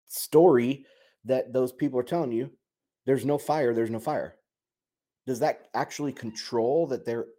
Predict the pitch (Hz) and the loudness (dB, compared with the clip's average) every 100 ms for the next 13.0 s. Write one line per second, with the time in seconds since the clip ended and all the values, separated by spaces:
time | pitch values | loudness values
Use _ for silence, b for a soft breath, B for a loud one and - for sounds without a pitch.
0 | _ _ 113 127 185 180 - 101 117 190 | _ _ -4 -2 -2 -4 -4 -4 -4 -6
1 | 214 _ - 190 135 117 170 165 98 - | -10 _ -6 -2 -2 -2 -2 -2 -6 -8
2 | 113 113 - 110 117 123 - 113 110 98 | -8 -8 -10 -6 -6 -6 -8 -8 -10 -14
3 | - 107 101 98 b b b 107 104 - | -4 -2 -2 -4 b b b -6 -4 -2
4 | 95 92 90 - - 73 - 156 135 107 | -2 -2 -4 -4 -12 -18 -6 -2 0 -2
5 | - _ _ _ _ _ _ _ _ _ | -10 _ _ _ _ _ _ _ _ _
6 | _ _ _ _ _ _ _ _ 127 135 | _ _ _ _ _ _ _ _ 2 2
7 | 131 113 - - 120 139 117 101 139 - | 2 0 -2 -4 -4 -4 -4 -2 -4 -2
8 | 104 92 90 90 80 85 143 _ _ _ | -4 -4 -6 -4 -4 -6 -10 _ _ _
9 | _ _ _ _ _ _ - 117 131 131 | _ _ _ _ _ _ 0 2 4 2
10 | 110 139 151 156 135 - 165 165 - _ | 4 4 4 0 0 2 0 0 -16 _
11 | 120 131 120 131 180 147 131 - 135 151 | -4 -2 2 2 4 2 -2 0 0 2
12 | - 185 147 131 151 143 170 180 82 | 2 2 2 2 2 0 0 -2 -4